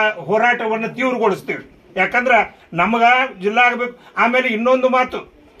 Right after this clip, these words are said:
ಬೆಳಗಾವಿ ಒಳಗಿರ್ತಕ್ಕಂಥ ಕನ್ನಡದ ಏನ ಎಲ್ಲ ಏನ, ಆ, ಸಂಘ ಸಂಸ್ಥೆಗಳದಲ್ಲ, ಅವರು ಕೂಡ ಚಿಕ್ಕೋಡಿ ಜಿಲ್ಲೆಗೆ ಯಾವುದೇ ರೀತಿ ವಿರೋಧ ಇಲ್ಲ, ಅವರು ಸ್ಪಷ್ಟವಾಗಿ ಹೇಳಿದ್ದಾರೆ.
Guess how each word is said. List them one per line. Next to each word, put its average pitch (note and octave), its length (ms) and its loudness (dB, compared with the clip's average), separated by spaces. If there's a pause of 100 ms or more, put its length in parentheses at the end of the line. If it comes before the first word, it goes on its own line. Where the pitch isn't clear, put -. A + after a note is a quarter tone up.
(160)
ಬೆಳಗಾವಿ A3 600 4
ಒಳಗಿರ್ತಕ್ಕಂಥ B3 720 -2 (200)
ಕನ್ನಡದ A#3 420 -2
ಏನ A#3+ 240 0 (420)
ಎಲ್ಲ G#3+ 260 0 (300)
ಏನ, A3+ 320 -4 (460)
ಆ, G#3 100 0
ಸಂಘ B3+ 260 0
ಸಂಸ್ಥೆಗಳದಲ್ಲ, A3 760 0 (380)
ಅವರು A3+ 300 2
ಕೂಡ A#3 200 2 (520)
ಚಿಕ್ಕೋಡಿ G#3+ 380 0
ಜಿಲ್ಲೆಗೆ G#3+ 420 2
ಯಾವುದೇ G3+ 300 4
ರೀತಿ G#3 220 -6
ವಿರೋಧ G3+ 320 2
ಇಲ್ಲ, G3 340 2 (560)
ಅವರು G3+ 200 4
ಸ್ಪಷ್ಟವಾಗಿ A3 560 2
ಹೇಳಿದ್ದಾರೆ. G#3+ 460 0